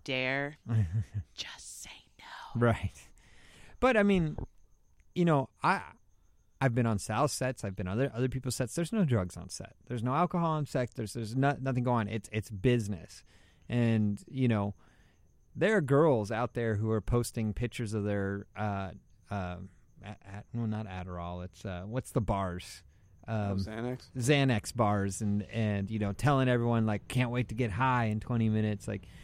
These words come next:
Speaker 2: there's girls that are doing that, but that's what everyone notices. They don't notice the girl that's like, "Put my money in the bank today, and now I'm going off to my second
Speaker 3: Well, I
Speaker 2: shoot so I
Speaker 3: always
Speaker 2: can put my other money in the bank, and I'm saving up to buy a house," you know?
Speaker 3: I always say this, every industry has that.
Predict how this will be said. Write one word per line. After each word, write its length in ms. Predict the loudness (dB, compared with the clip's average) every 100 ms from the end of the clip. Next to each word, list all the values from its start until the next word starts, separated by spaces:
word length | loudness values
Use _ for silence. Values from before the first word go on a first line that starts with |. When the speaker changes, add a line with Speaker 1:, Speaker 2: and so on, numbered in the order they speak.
| -4 2
Speaker 2:
there's 140 | 4
girls 200 | 6 6
that 100 | 6
are 40 | 4
doing 300 | 2 2 0
that, 180 | -4 -10 -4
but 120 | 0 6
that's 260 | 6 6
what 140 | 2 4
everyone 420 | 2 2 2 4
notices. 600 | 4 4 2 -2 -10 -2
They 140 | 4
don't 180 | 6 8
notice 240 | 8 6 4
the 140 | 2
girl 320 | 4 6 6
that's 340 | 4 2 0 2
like, 300 | 2 2 -4 -14 -16 -14 -14 -14 -16 -6 4
"Put 160 | 6
my 160 | 8 8
money 240 | 10 10
in 100 | 8
the 80 | 8
bank 300 | 8 6 4
today, 600 | 4 8 10 10 8 8
and 360 | 6 4 4 4
now 300 | 4 4 4
I'm 160 | 4
going 260 | 4 4 4
off 200 | 2 0
to 100 | 0
my 160 | 2 2
second 360 | 2 2 4
Speaker 3:
Well, 40 | 4
I 40 |
Speaker 2:
shoot 100 | 6
so 60 | 6
I 60 |
Speaker 3:
always 260 | 8 6 6
Speaker 2:
can 80 | 4
put 160 | 2 2
my 160 | 2
other 160 | 4 6
money 260 | 6 8
in 80 | 6
the 80 | 6
bank, 420 | 4 4 4 2 0
and 400 | 2 4 2 2
I'm 220 | 0 0
saving 360 | 2 2 2 0
up 120 | 0
to 80 | 0
buy 160 | 2
a 100 | 2
house," 680 | 0 0 0 0 -2 -6 -10
you 140 | -6 -4
know? 180 | -2 2
Speaker 3:
I 60 |
always 200 | 4 4
say 200 | 4 4
this, 280 | 6 4 2
every 380 | -2 -2 0 2
industry 480 | 2 0 -2 -2 -2
has 280 | 0 -2 -2
that. 240 | -8 -12